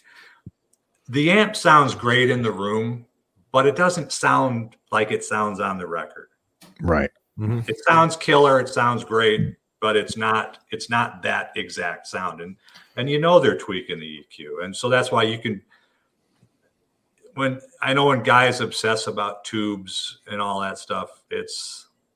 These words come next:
Speaker 2: It's
Speaker 1: to me,
Speaker 2: minimal.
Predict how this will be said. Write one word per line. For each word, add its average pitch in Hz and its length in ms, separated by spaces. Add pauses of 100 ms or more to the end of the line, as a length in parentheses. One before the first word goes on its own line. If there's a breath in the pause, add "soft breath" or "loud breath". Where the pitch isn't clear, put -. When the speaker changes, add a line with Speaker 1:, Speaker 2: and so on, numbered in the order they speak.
(2250)
Speaker 2:
It's 127 240
Speaker 1:
to 107 40
me, 104 100
Speaker 2:
minimal. - 380